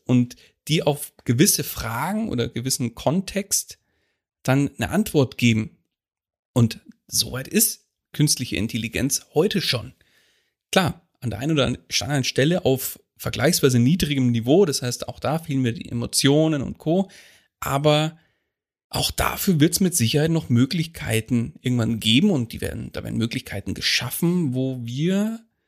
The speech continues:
ich sag es mal, wir Normalsterblichen den Unterschied zwischen einer künstlichen Stimme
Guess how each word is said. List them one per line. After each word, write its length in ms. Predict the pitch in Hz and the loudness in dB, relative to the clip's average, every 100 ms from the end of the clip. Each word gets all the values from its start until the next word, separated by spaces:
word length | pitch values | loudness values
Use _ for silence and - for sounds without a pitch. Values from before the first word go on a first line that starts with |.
| _ _ _ _ _ | _ _ _ _ _
ich 80 | - | -6
sag 100 | - | -4
es 100 | 139 | 0
mal, 140 | 127 123 | 2 2
wir 120 | 127 | 2
Normalsterblichen 1300 | 123 117 110 113 139 180 - - - - - - - | 2 2 2 2 2 2 0 -2 -8 -6 -10 -8 -8
den 140 | - | -4
Unterschied 480 | 127 160 165 - - | 0 0 0 -4 -2
zwischen 340 | - 120 117 | -2 0 0
einer 80 | - | -4
künstlichen 720 | - - 214 240 - - 113 120 | -6 4 4 4 -4 -4 -6 -2
Stimme 520 | - 120 143 226 | -2 2 2 2